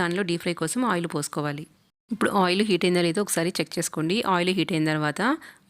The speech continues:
మంటని మీడియం ఫ్లేమ్లోకి టర్న్ చేసుకొని ఎన్ని బైట్స్ పడతాయో చూసుకొని అన్ని బైట్స్ వేసుకోవాలి. ఆయిల్ అనేది మరీ ఎక్కువ హీట్లో ఉండకూడదు, అలా అని మరీ తక్కువ హీట్లో కూడా ఉండకూడదు. కరెక్ట్గా ఉంటేనే లోపల వరకు ఇవి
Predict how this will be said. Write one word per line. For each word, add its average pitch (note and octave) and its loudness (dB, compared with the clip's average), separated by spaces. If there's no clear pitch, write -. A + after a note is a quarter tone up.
మంటని F#3 2
మీడియం E3+ 4
ఫ్లేమ్లోకి E3+ 0
టర్న్ D3+ 0
చేసుకొని D#3+ 0
ఎన్ని F#3+ 2
బైట్స్ F#3+ 2
పడతాయో D#3+ 2
చూసుకొని F3 2
అన్ని G3 4
బైట్స్ D#3+ -2
వేసుకోవాలి. D3+ 0
ఆయిల్ G3 2
అనేది G#3 2
మరీ F3 4
ఎక్కువ G3+ 2
హీట్లో F3 2
ఉండకూడదు, D#3+ 2
అలా F3+ 2
అని F3 2
మరీ F3 2
తక్కువ E3+ 0
హీట్లో D#3+ 0
కూడా D#3+ 2
ఉండకూడదు. D3+ -2
కరెక్ట్గా F3 0
ఉంటేనే E3+ 0
లోపల F3+ 2
వరకు G3+ 2
ఇవి G#3+ 4